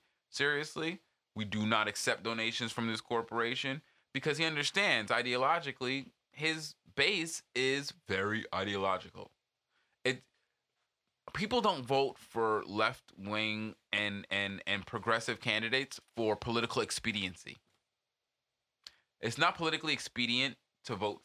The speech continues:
for left-wing candidates. You do that ideologically. And because of that, it is very unwise to take funding from people who are not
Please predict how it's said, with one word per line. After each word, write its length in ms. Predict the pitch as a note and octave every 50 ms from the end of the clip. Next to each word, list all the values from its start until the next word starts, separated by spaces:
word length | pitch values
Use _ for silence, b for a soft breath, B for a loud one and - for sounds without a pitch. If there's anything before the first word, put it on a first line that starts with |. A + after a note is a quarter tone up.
| _ _
for 260 | - G2 G2 F#2+ F#2 -
left-wing 360 | E2 G2 G2+ - - - F#2+
candidates. 640 | F2+ - - F2 F2 E2 D2+ - - _ _ - _ _ _ _ _ _ _ _ _ _
You 100 | - A#2
do 260 | A#2+ A#2 E3+ G3+ G#3+ F#3+
that 260 | E3 D3+ B2+ G#2 - _ _ _ _ _ _ -
ideologically. 760 | A#2+ B2 B2 A#2 A2+ G#2+ G2+ G#2 - - - _ - - - _ _ _ _ _ _ - _ _ _ _ _ _ b b b b b b _ _ _ -
And 160 | B2 B2 A#2
because 320 | A#2 A2+ - - G3+ G#3 F#3+
of 160 | E3+ C3+ A2+
that, 340 | A#2+ G#2+ G#2+ G#2+ G#2 - - _ _ _ _ _ _ _
it 120 | - B2 A#2+
is 600 | A#2 A2+ A2 A2 A2 G#2 G2+ F#2 F2 - - - _ _ _ _ _ _ _ _ _ _ _ _ _ _ _ _ _ _ _
very 400 | G2 G#2 G#2+ A#2 D3 D#3+ E3+ F3+
unwise 1160 | A2+ B2+ C3+ C3 B2 A2+ A2 A2 A2 A2 G#2 G2+ G2 F#2 F2 E2 D#2 D#2+ E2+ F2 - - - - _
to 400 | - - A#2 G#2+ G#2 G2+ G2 F#2+ F2+ - - _ _ _ _ _ _ _ _ _ _ _
take 240 | - D#3 C3+ -
funding 540 | - - B2+ A#2+ A#2 A2 G#2 G2 F#2 F#2 F#2 - _ _
from 140 | - A2
people 240 | G2+ B2 A#2+ - A2+
who 120 | G#2+ A#2 A2+
are 20 |
not 180 | A2 G#2+ G2